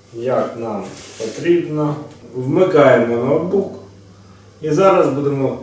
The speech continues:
проводити тест з швидкістю. Зайшли в систему, дивимось, що у нас показує Wi-Fi. Зараз ми встановимо тоді драйвера на Wi-Fi.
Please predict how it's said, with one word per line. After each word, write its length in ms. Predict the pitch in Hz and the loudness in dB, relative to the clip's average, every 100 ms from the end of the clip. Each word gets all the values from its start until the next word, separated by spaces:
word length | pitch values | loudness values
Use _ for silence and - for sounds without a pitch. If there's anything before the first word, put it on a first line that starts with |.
| - | -12
проводити 560 | 147 151 151 135 123 127 | -2 2 4 2 2 -2
тест 540 | 120 180 180 - - - - - - - - 135 | -4 0 0 -2 -8 -18 -20 -20 -20 -20 -20 -10
з 380 | 123 131 175 185 - - - - | -6 2 2 2 -2 -14 -20 -14
швидкістю. 840 | - 139 165 165 170 156 - 151 143 | -10 -2 0 0 -2 -2 -2 -2 -2
Зайшли 560 | 131 147 - 123 107 104 | 0 0 0 0 -2 -2
в 20 | |
систему, 760 | - 131 - - 190 175 170 151 - - - - - - - - - - - - - 117 | -8 -8 -8 -2 2 2 2 -2 -10 -16 -20 -20 -20 -20 -20 -20 -20 -20 -20 -20 -20 -12
дивимось, 760 | 131 151 135 127 120 117 - - - - - | -2 0 2 0 -2 -4 -12 -16 -20 -20 -20
що 280 | - 143 139 | -12 -4 -2
у 40 | |
нас 360 | 120 117 110 - - - - - - - - - - - - - | 0 -2 -6 -8 -16 -20 -20 -20 -20 -20 -20 -20 -20 -20 -20 -20
показує 800 | 127 120 131 120 113 113 113 113 | -10 -6 -2 -2 -2 -4 -6 -6
Wi-Fi. 680 | 113 139 143 - 180 175 135 - 120 | -4 -4 -4 -4 -2 0 -2 -6 -8
Зараз 380 | 139 147 131 123 131 | -2 0 0 0 -4
ми 100 | 123 | -6
встановимо 720 | - 131 127 127 120 117 117 - | -6 -6 -2 -2 -2 -4 -6 -10
тоді 380 | 117 104 107 101 - - - - - - - - - | -10 -8 -8 -10 -16 -20 -20 -20 -20 -20 -20 -20 -12
драйвера 520 | 127 123 123 123 117 | -2 0 2 2 2
на 200 | 113 113 | 0 -4
Wi-Fi. 640 | 113 113 - 175 185 185 | -4 -4 -4 -2 0 0